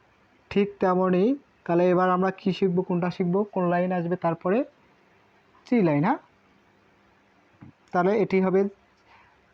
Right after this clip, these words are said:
চি, আর এটি দেওয়ার কারণে হবে চিয়া।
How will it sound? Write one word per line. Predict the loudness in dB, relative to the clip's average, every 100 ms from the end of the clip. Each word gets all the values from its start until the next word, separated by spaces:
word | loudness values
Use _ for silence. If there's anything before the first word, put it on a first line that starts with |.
| 0
চি, | 4 6 4 0 -10 _ _ _ _ _ _ _ _ _ _
আর | -2 0 2 0 -6 _ _ _ -2
এটি | 0 0
দেওয়ার | 0 0
কারণে | 0 0
হবে | 0 -2 -6 _ _ _ _ _ -2
চিয়া। | 4 6